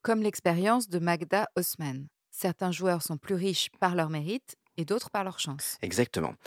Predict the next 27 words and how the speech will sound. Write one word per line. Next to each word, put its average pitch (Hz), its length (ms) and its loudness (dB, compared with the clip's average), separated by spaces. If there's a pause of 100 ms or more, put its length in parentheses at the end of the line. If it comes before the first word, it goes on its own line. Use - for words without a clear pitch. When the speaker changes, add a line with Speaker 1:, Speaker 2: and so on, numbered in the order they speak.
(240)
Speaker 2:
Et 113 100 4
dans 175 160 8
ce - 160 6
jeu-ci, 120 580 0
les 113 280 4
joueurs 123 340 4
peuvent 139 240 2
faire 120 400 4
des 90 220 0
investissements 117 800 4
qui - 180 -2
ont 98 100 2
une 98 120 0
certaine 117 480 2
rentabilité 98 800 2 (320)
et 90 80 2
rapportent 110 480 6
de 110 100 6
l'argent. 104 380 4 (640)
Sachant 135 420 4
que 107 140 -4
si - 200 -2
vous 110 240 0
aviez 113 280 4
plus - 400 0
au 151 100 6
départ, 131 500 6